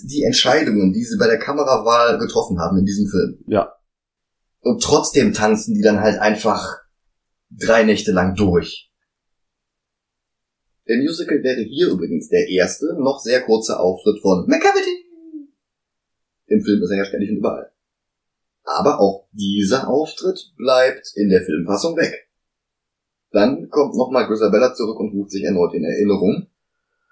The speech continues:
Speaker 1: mit dem Lied Erinnerung, also Memory.
Speaker 2: Memories.
Speaker 1: Also das ist das Don't Cry For Me Argentina von Cats. Das ist die mächtige Ballade, die das ganze Stück zusammenhält, die auch als Single in die Charts ging.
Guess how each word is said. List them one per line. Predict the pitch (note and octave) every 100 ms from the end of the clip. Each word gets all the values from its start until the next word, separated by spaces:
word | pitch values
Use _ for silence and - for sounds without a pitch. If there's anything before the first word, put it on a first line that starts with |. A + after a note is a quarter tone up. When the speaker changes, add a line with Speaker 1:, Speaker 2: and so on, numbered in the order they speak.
| _ _ _ _
Speaker 1:
mit | G2+ A2+
dem | A#2
Lied | F2 F#2+ - - _ _ _ _
Erinnerung, | G#2+ G#2 G2+ D#2 -
also | D#2 D#2+ -
Memory. | G2 G2+ F#2
Speaker 2:
Memories. | E2+ E2 - - _ _ _ _ _ _ _ _ -
Speaker 1:
Also | G2+ G2
das | B2+
ist | C#3+ C#3+
das | B2
Don't | G#2 A2+ A#2+
Cry | A2 G#2+
For | A2
Me | G2+ G#2
Argentina | F#2+ G2+ F#2+ F#2 E2+
von | F2+ D#2+
Cats. | - - - -
Das | F#2+
ist | A2 G#2+
die | G2+ C#3 C#3
mächtige | A#2+ - A2+ G2+
Ballade, | F#2+ F2+ F2 F2
die | E2+
das | -
ganze | F#2+ C#3+
Stück | - - E2
zusammenhält, | E2+ E2+ A#2+ C#3 A#2 A#2+ A#2 -
die | G#2+
auch | -
als | - -
Single | G#2+ G2 -
in |
die | F#2
Charts | F#2+ B2+ B2 B2
ging. | - A#2 A2